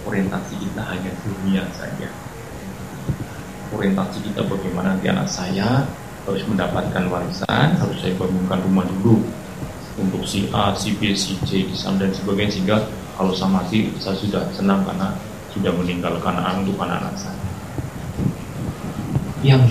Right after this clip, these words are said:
lebih penting lagi, benar, itu bisa saja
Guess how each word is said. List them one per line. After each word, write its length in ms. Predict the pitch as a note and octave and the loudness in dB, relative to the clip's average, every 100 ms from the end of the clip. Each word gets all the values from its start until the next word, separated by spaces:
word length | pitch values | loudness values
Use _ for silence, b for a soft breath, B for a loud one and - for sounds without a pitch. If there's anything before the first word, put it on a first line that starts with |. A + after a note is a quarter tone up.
| G#2+ | 6
lebih 320 | G#2+ F#3+ F#3+ | 8 10 10
penting 360 | D#3 B2 A#2+ G#2+ | 8 4 4 4
lagi, 240 | G2 G#2 | 2 0
benar, 600 | G2 - - - C3 B2 - - - - - - | -2 -2 -2 2 2 2 0 -6 -10 -10 -12 -8
itu 160 | - - | -2 0
bisa 280 | A#2+ - - | 2 0 -2
saja 480 | - F#2+ F#2+ F#2+ | -2 -4 -4 -4